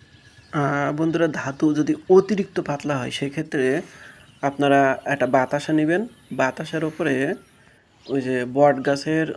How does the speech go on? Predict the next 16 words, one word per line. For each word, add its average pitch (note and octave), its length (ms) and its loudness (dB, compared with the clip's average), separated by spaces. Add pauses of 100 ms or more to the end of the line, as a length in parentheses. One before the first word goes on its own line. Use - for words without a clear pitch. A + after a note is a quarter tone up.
(1080)
আঠা D3+ 280 0
দিতে B2+ 240 -4
হবে, A2+ 220 -8 (1040)
দিয়ে C#3+ 300 -2
সেটা C#3+ 340 -2
খেতে C#3+ 300 -4
হবে C#3+ 260 -2 (680)
এবং C#3 220 -2
এইভাবে D#3 420 0
এক C#3+ 240 4
মাস C3+ 240 -2
পুরো C3 200 -6
খাওয়া B2 240 -6
লাগবে, - 280 -12 (560)
তাহলে C3+ 380 -4
এটা, C3+ 400 -6